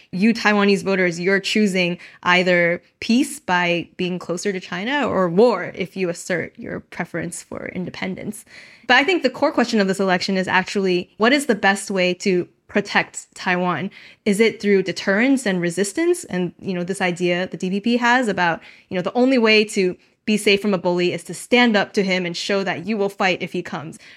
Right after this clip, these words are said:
Or is it about, actually, let's get real, let's see how the world really is. We don't really know if our friends are gonna back us up, and we are much smaller than the bully, so we need to appease, we need to say nice things that China wants to hear,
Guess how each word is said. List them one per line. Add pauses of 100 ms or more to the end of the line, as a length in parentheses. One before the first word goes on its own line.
(140)
Or
is
it
about, (380)
actually,
let's
get
real,
let's
see
how
the
world
really
is. (360)
We
don't
really
know
if
our
friends
are
gonna
back
us
up,
and
we
are
much
smaller
than
the
bully,
so
we
need
to
appease, (220)
we
need
to (260)
say
nice
things
that
China
wants
to
hear,